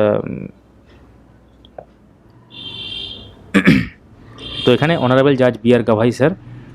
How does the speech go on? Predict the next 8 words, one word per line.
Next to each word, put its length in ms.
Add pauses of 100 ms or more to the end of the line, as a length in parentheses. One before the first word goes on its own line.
এবং 160
অনারেবল, 380 (100)
আহ, 580
জাজ, 260 (100)
আহ, 520
আগাস্টিন 380
জর্জ 220 (220)
মাসি, 260